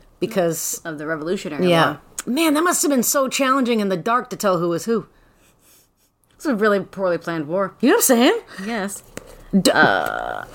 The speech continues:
Speaker 2: I
Speaker 1: Gray
Speaker 2: love
Speaker 1: and
Speaker 2: that
Speaker 1: blue?
Speaker 2: Grandma is a velvet robe and slippers about the house type broad.
Speaker 1: Oh my God, same. The
Speaker 2: Um,
Speaker 1: vibes, the vibes are strong with this
Speaker 2: She
Speaker 1: one.
Speaker 2: basically tells Ray not to be ghetto.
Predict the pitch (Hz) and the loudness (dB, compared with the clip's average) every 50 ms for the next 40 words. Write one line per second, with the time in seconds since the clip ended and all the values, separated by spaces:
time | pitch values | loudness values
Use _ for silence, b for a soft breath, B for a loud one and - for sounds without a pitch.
0 | - - - 185 208 240 285 330 359 381 392 359 240 170 214 233 220 220 247 311 | -14 -8 -4 -2 0 0 0 0 -2 -2 -2 -2 0 0 0 2 2 2 2 2
1 | 370 294 226 220 208 220 226 185 - - - - 170 202 254 330 381 381 - 202 | 2 2 2 2 4 4 2 0 -2 -6 -4 -2 0 2 2 2 2 0 0 -2
2 | 208 208 202 202 196 190 175 160 151 156 156 151 - - - 135 160 165 156 143 | -2 -2 0 -2 -2 -4 -4 -4 -4 -4 -4 -4 -6 -6 -4 -4 -2 -2 -2 -2
3 | - 135 151 156 156 147 151 165 156 143 156 208 220 226 226 247 196 165 208 208 | -2 -2 -2 -2 -2 -2 -4 -4 -6 -2 0 2 2 2 2 0 0 0 0 0
4 | 202 190 185 - - - 196 - - 185 170 180 160 160 160 - 156 - 156 156 | 0 0 -2 -2 -4 -4 -6 -4 -4 -4 -4 0 0 0 0 0 -2 -2 -2 -2
5 | 151 - - 165 143 147 - 160 151 151 156 160 151 151 143 131 127 127 113 - | -2 -2 -6 -6 -6 -4 -4 -2 0 2 4 4 4 4 4 4 2 2 0 -2
6 | - - - - - - 151 139 143 143 139 139 139 139 139 139 139 135 123 123 | -2 -2 -2 -2 0 0 0 2 2 2 2 4 4 4 4 4 4 2 2 0
7 | 120 113 - - - 127 - 247 214 208 185 240 226 226 226 226 233 220 208 202 | -2 -4 -6 -6 -6 -4 0 2 2 2 2 2 2 4 4 2 2 0 0 -2
8 | - 170 208 202 175 165 190 185 175 170 165 147 139 156 143 143 127 120 - _ | -2 0 0 0 2 2 2 4 4 2 0 0 0 0 0 0 -2 -6 -10 _
9 | - - - - 165 147 139 139 135 131 135 123 135 135 - - 139 135 135 - | -10 -10 -2 2 4 4 4 4 2 -2 -2 -2 -2 -4 -2 -4 -2 -2 -2 0
10 | 247 254 277 - 320 370 370 359 - 302 262 247 233 233 214 208 190 180 - 196 | 0 0 0 0 -2 -4 -4 -2 -2 -2 -2 0 0 -2 0 0 -2 -2 -2 -4
11 | 190 185 165 139 - - - - 143 | -4 -2 -2 -4 -6 -8 -12 -16 -18